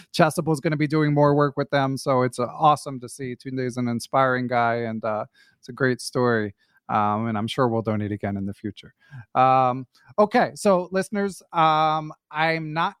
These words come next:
going to do a blindfold puzzle, uh, this time. Again, it's always a test to see how many people complain. <laughs> So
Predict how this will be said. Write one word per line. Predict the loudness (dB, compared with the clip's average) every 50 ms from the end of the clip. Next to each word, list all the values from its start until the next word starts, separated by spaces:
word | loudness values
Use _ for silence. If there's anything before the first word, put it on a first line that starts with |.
| _ -12
going | -8 -6 -4 -4 -4 -6
to | -6 -4 0
do | 2 4 4 4 4 2 2 0 -2 0
a | 2 2 4 4 4 4 2 2 0 -2 -6 _ 0
blindfold | 2 4 4 4 2 -2 0 0 2 2 2 0 -2 -2
puzzle, | 0 0 0 0 0 -2 -2 -2 -4 -6 -8 _ _ _ _ _ _ _ -2
uh, | 0 2 2 4
this | 4 2 0 0
time. | 2 4 4 4 4 2 0 _ _ _ _ _ _ -4
Again, | -2 2 2 4 4 2 0 -2
it's | -6 -4 -2
always | -2 0 0 -2 -4
a | -6 -6
test | -2 -2 -2 -2 -2 -6
to | -6
see | -4 -2 0
how | 2 2
many | 2 2 2
people | 0 -2 -4 -4 -4
complain. | -4 -4 0 0 2 2 2 0 -2 -4 _
<laughs> | -20 -20 _ _ -12
So | -4 0 0 2 4 4 2 2 2